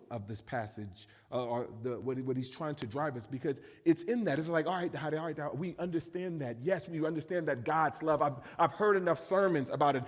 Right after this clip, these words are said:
I recognize that his son is going to return, and we ought to w-,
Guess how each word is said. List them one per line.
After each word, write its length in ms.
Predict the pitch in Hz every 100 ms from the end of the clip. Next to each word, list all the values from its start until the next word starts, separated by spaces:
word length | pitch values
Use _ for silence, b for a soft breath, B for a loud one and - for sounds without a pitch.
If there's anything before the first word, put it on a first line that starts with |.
| B
I 140 | 170 185
recognize 600 | 196 226 208 185 175 156
that 120 | 147
his 200 | 165 151
son 600 | - 220 220 165 127 113 B B
is 280 | 226 196 147
going 240 | 196 185
to 120 | 170 180
return, 400 | 160 - 196 170
and 80 | 165
we 60 |
ought 80 | 190
to 120 | 160
w-, 220 | 143 143